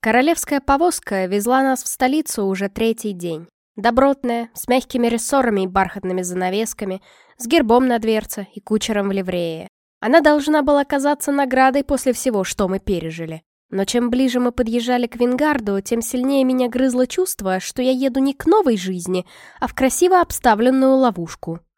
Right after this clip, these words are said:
Но вот колёса, привыкшие шуршать по утрамбованной земле тракта,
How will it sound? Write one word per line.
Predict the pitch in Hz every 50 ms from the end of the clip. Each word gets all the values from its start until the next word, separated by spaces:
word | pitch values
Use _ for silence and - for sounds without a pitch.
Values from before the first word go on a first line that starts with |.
| _ _ _ _ _ -
Но | 233 220 233
вот | 302 320 -
колёса, | - 285 285 294 339 349 - - - 220 190 185 185
привыкшие | - 208 208 196 196 196 - - - 202 190
шуршать | - - 220 202 - - 214 190 190 -
по | - 202
утрамбованной | 196 190 208 208 208 202 196 202 196 185 190 190 190 190 196
земле | 185 196 202 202 196 196
тракта, | 196 - 277 311 302 - - - 180 170